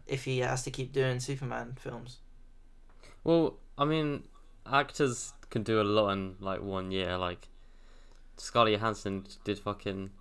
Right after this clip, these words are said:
Speaker 2: Jojo Rabbit and Marriage Story in the same year. Like, he won't be tied down.
Speaker 1: Yeah, but we don't know when, we don't know when, like, they filmed each of them. Like, she might have shot Jojo Rabbit, like, January and then
Speaker 2: True.
Speaker 1: Marriage Story, you know,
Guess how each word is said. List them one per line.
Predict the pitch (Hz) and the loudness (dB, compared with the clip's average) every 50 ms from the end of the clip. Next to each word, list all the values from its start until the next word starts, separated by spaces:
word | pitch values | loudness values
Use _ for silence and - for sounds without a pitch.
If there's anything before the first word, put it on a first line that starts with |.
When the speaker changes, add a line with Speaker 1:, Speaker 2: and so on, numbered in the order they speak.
| - - | -18 -4
Speaker 2:
Jojo | - - 110 104 101 104 | 2 2 2 4 4 4
Rabbit | 104 101 98 95 | 4 4 6 4
and | 101 98 101 | 4 4 6
Marriage | 101 101 101 95 98 | 6 4 4 4 0
Story | - - 95 92 92 | -4 -2 0 0 0
in | 90 | -2
the | 87 90 | -4 -4
same | - 95 90 90 | -4 -4 -4 -4
year. | 87 90 87 90 92 - - - | -4 -4 -4 -6 -6 -8 -6 -6
Like, | 90 87 - - - - - - - - - - - - | -6 -6 -6 -10 -16 -20 -20 -20 -20 -20 -20 -20 -10 -6
he | - 104 | -4 0
won't | 107 123 120 | 0 0 0
be | 104 98 | 0 -2
tied | - - 101 90 90 | -2 -2 -2 0 2
down. | - 95 90 87 92 101 101 - - - - - - - - - - - - - - - - - - - - - - - - | 2 2 2 0 -2 -6 -8 -12 -18 -20 -20 -20 -20 -20 -20 -20 -20 -20 -20 -18 -16 -14 -12 -12 -12 -14 -14 -16 -16 -16 -12
Speaker 1:
Yeah, | - - 165 175 170 165 147 143 143 139 139 | -8 -4 0 4 6 8 10 10 10 10 8
but | 151 170 | 6 6
we | 175 175 | 6 6
don't | 175 196 190 | 6 6 4
know | 180 | 6
when, | 160 151 151 147 147 143 143 143 131 127 135 131 | 6 6 6 6 6 2 0 -2 -4 -6 -8 -4
we | - 147 | -2 -2
don't | 143 156 156 | 0 2 2
know | 156 147 139 | 2 2 4
when, | 139 139 139 135 131 131 | 4 4 4 4 2 2
like, | 127 127 123 123 123 - - | 2 2 2 0 -4 -8 -4
they | - 135 127 | -2 0 0
filmed | 131 - - 143 139 135 131 127 | 0 0 0 0 0 0 0 0
each | 127 127 127 - 127 | -2 -4 -4 -6 -6
of | 127 | -6
them. | 127 120 123 123 127 - - - - - - - - - - - | -6 -6 -6 -8 -10 -12 -14 -18 -20 -20 -20 -20 -20 -20 -10 -4
Like, | - 131 123 123 - 139 | -2 -2 0 -2 -2 -4
she | - - | -2 2
might | 139 139 135 | 4 4 4
have | 127 | 4
shot | 127 - - 127 120 - - - - - - - - - - - - - - - - - - - | 2 2 2 2 2 0 -4 -10 -20 -20 -18 -18 -18 -18 -20 -20 -20 -20 -20 -20 -20 -20 -6 -2
Jojo | 131 127 123 127 127 | 0 0 2 2 0
Rabbit, | 123 123 123 131 123 120 | 0 0 0 -2 -2 -2
like, | 120 117 - - - - - - - - - - - - - - - - | -2 -2 -4 -6 -12 -18 -20 -20 -20 -20 -20 -20 -20 -20 -20 -20 -18 -8
January | - - 117 120 120 117 117 113 117 | -4 -4 -2 -2 -4 -6 -6 -6 -6
and | 113 110 | -8 -6
then | 113 117 | -6 -4
Speaker 2:
True. | 110 117 110 107 107 107 | -2 0 0 0 0 0
Speaker 1:
Marriage | 120 120 117 120 120 - | -2 -2 -4 -4 -6 -8
Story, | - - 123 120 120 117 117 113 - - - - - - - - - - - - - - | -6 -4 -4 -4 -4 -4 -6 -8 -12 -18 -20 -20 -20 -20 -20 -20 -20 -20 -18 -16 -16 -14
you | 113 | -12
know, | 113 110 | -12 -12